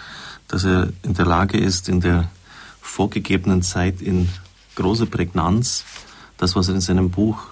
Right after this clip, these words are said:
Glaubensspaltung ist Gottesverrat niedergelegt hat. Vor allem vom Letzteren können wir ein Lied singen, wenn ich das kurz noch einstreuen darf,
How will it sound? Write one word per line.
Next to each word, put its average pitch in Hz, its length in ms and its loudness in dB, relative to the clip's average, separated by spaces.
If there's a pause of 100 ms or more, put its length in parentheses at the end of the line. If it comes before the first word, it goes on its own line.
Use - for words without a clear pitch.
Glaubensspaltung 90 760 2
ist 90 140 2
Gottesverrat 87 640 -2 (160)
niedergelegt 95 720 -2
hat. 90 180 -2 (300)
Vor 90 160 0
allem 95 160 2
vom 90 160 4
Letzteren 101 500 2
können 98 320 0
wir 90 200 2 (460)
ein 90 200 2
Lied 101 260 0
singen, 117 540 2 (880)
wenn 92 100 -6
ich 90 80 -4
das 90 180 0
kurz - 240 2
noch 85 140 0
einstreuen 92 500 2
darf, 87 280 2